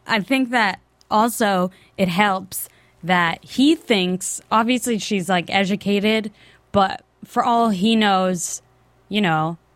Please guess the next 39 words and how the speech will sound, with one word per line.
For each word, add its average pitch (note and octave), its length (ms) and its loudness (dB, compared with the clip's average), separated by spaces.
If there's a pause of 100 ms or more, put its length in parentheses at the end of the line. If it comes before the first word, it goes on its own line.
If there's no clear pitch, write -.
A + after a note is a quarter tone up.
(160)
she's, A3 400 -2
like, F#3 160 0
totally G3 480 0
trusting F3+ 500 -2
him F3+ 560 0 (500)
is F3 200 -4
what E3+ 300 0
it F3 160 -6
seems E3 420 -4
like, E3+ 280 0 (360)
and F#3 240 2
that F3 180 2
she F#3 460 0
is, F3+ 500 0 (380)
you F#3+ 80 0
know, G3 160 2
really G#3 240 0
nice F#3+ 480 0
and, F#3+ 80 -2
like, F#3 180 -2
a E3+ 60 -10
girl. F3 400 0
You G#3+ 160 0
know, G#3 200 2
I G3+ 120 0
just F#3 220 -8
think G3+ 200 -2
that F3+ 220 0
he F#3 320 -2 (300)
doesn't F#3+ 360 0
expect F3+ 460 -2
that F3 160 -2
kind F3 180 -4
of D#3+ 100 -4
deceit D#3+ 460 -4 (320)
from D#3+ 260 0
someone D#3+ 400 -2
like E3 260 -4
her. D3 280 -4